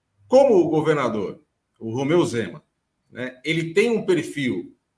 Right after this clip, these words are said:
de diminuição de gasto com a máquina pública, levantamento da eficiência, melhoria da eficiência da máquina pública, né? Ele consegue restabelecer, trazer pra, pra máquina pública um espírito de gestão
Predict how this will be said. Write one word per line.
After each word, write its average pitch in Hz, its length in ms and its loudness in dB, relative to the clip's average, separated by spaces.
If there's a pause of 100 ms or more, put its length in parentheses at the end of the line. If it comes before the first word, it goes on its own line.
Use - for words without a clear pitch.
de 123 260 -12
diminuição 214 760 0
de 220 120 -4
gasto 180 500 0
com 196 80 0
a 175 80 4
máquina 185 400 -2
pública, 107 580 -8 (540)
levantamento 202 880 2
da 208 100 2
eficiência, 165 680 -4
melhoria 214 880 2
da 185 100 -2
eficiência 175 760 -4
da 175 120 -4
máquina 175 460 -4
pública, 156 580 -4 (240)
né? 131 200 -10 (260)
Ele 160 220 -4
consegue 185 640 -2
restabelecer, 156 1160 -2 (240)
trazer 180 520 2
pra, 180 180 0
pra 156 160 -4
máquina 156 420 -2
pública 165 440 -8
um 165 80 -2
espírito 220 640 -6
de 147 100 -8
gestão 143 680 -4